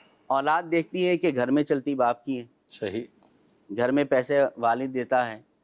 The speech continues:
Speaker 1: कोई नया काम करना होता है तो वालिद या घर के जो बड़े हैं
Speaker 2: सही।
Speaker 1: तो उनके जो है ना वो बात पर अमल किया जाता है। कोई फैसला करना है, कोई डिसाइड करना है कुछ चीज़ें, तो उस पर जो है वालिद या वालदा या घर का जो बड़ा है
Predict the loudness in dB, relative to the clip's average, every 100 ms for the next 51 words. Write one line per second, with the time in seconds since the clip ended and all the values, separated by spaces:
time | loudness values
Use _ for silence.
0 | _ _ _ _ 2 4 2 0 0 0
1 | 0 0 2 2 2 0 0 0 0 0
2 | 0 -6 -10 _ -6 -2 0 -2 -2 -2
3 | 0 0 0 0 0 -4 -6 _ _ _
4 | -6 0 0 2 0 0 2 2 2 0
5 | -4 -12 -10 -4 0 2 2 0 0 0
6 | 0 0 2 0 -2 0 2 2 2 0
7 | -2 -2 -6 _ _ _ _ 2 2 2
8 | -2 0 0 0 -2 0 0 0 -2 -2
9 | -4 -4 -2 -2 0 -2 0 0 -2 -4
10 | -6 -6 -8 -4 -4 -6 _ _ _ _
11 | 0 2 -4 0 -2 0 -2 0 0 2
12 | 2 0 0 2 2 4 2 2 2 2
13 | 0 0 -2 0 0 2 2 2 2 0
14 | -2